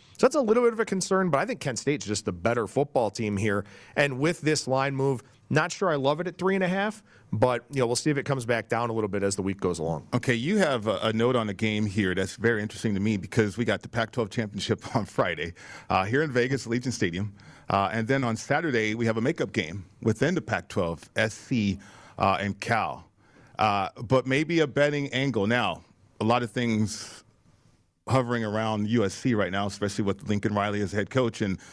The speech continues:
Speaker 2: maybe some recruits coming in, maybe some recru-, uh, players leaving. How do you cap this football game?
Speaker 1: Yeah, you know, this is, uh, obviously the only game this weekend that doesn't really matter a whole lot, this one here between U S C and Cal.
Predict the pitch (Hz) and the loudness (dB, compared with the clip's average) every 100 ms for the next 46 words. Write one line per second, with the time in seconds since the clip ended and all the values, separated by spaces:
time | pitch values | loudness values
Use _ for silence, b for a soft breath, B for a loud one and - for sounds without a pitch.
0 | B 95 104 110 - 110 104 - 123 - | B -2 2 0 0 -2 0 0 0 0
1 | 117 110 117 127 107 110 - 117 110 - | -2 0 0 0 0 -2 0 -2 -2 -2
2 | 113 104 135 123 110 110 135 113 87 78 | 0 0 0 0 0 0 0 0 -4 -8
3 | B B B B - - 123 135 165 175 | B B B B -2 0 0 0 0 2
4 | 175 - 175 165 190 - 135 110 95 - | 2 4 0 0 -6 0 0 0 -6 -10
5 | _ - B B B B B - 175 165 | _ -20 B B B B B 2 4 4
6 | 160 156 170 - 180 160 143 160 151 151 | 2 2 0 0 -2 0 2 2 2 0
7 | 156 151 127 135 131 131 135 123 139 139 | -2 0 0 0 0 0 -2 -2 0 0
8 | 131 120 127 120 - 139 139 120 156 85 | 0 0 0 -2 2 2 4 0 0 -4
9 | 76 87 80 80 76 98 113 107 131 120 | -6 -4 -2 -2 -2 -4 -2 0 0 0
10 | 113 123 117 117 110 - 131 110 98 98 | -2 -2 0 0 0 -2 -4 -2 -2 0
11 | 113 110 | 0 0